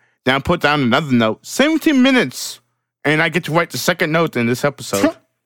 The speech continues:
<laughs> Which is at, um, what's it called? Uh, it's w-, I think it's Oscar's mom saying that, uh, Oscar's too mature,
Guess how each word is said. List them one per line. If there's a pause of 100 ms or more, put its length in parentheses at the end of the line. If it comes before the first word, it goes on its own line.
(480)
<laughs> (760)
Which
is
at,
um,
what's
it
called? (160)
Uh,
it's
w-,
I
think
it's
Oscar's
mom
saying
that,
uh,
Oscar's
too
mature,